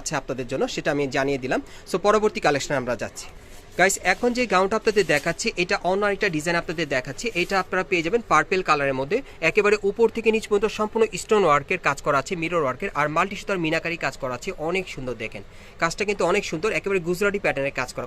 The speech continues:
খুবই চমৎকার। আর এটার ভেতরে কিন্তু ক্যান ক্যান আছে, আমি দেখিয়ে দিচ্ছি। প্রত্যেকটা ড্রেসের কিন্তু ক্যান ক্যানগুলো আমি দেখিয়ে দিচ্ছি আপনাদের। আর হাতাটা দেখিয়ে দিচ্ছি, এই যে দেখেন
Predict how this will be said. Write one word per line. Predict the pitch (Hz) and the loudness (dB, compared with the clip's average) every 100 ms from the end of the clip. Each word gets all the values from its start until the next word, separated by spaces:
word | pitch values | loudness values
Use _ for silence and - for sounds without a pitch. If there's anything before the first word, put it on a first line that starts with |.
| - | -4
খুবই | 175 190 | -6 -2
চমৎকার। | 156 147 208 294 - - 139 | -4 -2 -4 -4 -10 -6 -2
আর | 143 170 | 0 0
এটার | 208 180 | -2 0
ভেতরে | 180 208 196 | 0 0 0
কিন্তু | 190 180 | 0 0
ক্যান | 170 190 | 0 2
ক্যান | 170 139 | 2 2
আছে, | 240 175 | 0 -2
আমি | 139 | -2
দেখিয়ে | 143 156 143 | -4 -4 -6
দিচ্ছি। | - 247 - - - | -6 -8 -8 -16 -2
প্রত্যেকটা | 202 247 226 233 160 | 0 0 2 2 4
ড্রেসের | 185 220 208 | 2 4 2
কিন্তু | 214 190 | 2 2
ক্যান | 190 185 | 0 2
ক্যানগুলো | 208 175 170 | -2 2 2
আমি | 147 151 | 2 0
দেখিয়ে | 151 156 | 0 -2
দিচ্ছি | 131 - 123 | -4 -6 -6
আপনাদের। | 127 110 107 - - 135 | -4 -6 -8 -12 -8 2
আর | 139 131 | 2 4
হাতাটা | 160 208 208 | 2 4 2
দেখিয়ে | 202 208 | 2 0
দিচ্ছি, | 190 - - 180 | 0 -4 0 0
এই | 170 | 2
যে | 156 | 0
দেখেন | 170 | 0